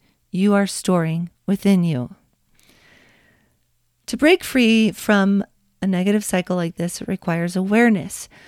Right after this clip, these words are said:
When you feel an emotion that you don't like or want, let it teach you. This is the body's vocabulary to teach you and speak to you. Often,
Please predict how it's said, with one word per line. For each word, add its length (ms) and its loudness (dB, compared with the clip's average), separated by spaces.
When 140 2
you 160 2
feel 440 0
an 100 4
emotion 500 2
that 160 -6
you 120 -6
don't 360 -2
like 360 -6
or 80 -2
want, 640 -6
let 100 -12
it 140 -6
teach 340 -8
you. 240 -6
This 180 -10
is 100 -6
the 100 0
body's 380 4
vocabulary 1160 -2
to 100 -12
teach 400 -2
you 80 -6
and 100 -4
speak 340 -4
to 120 -10
you. 180 -12
Often, 640 4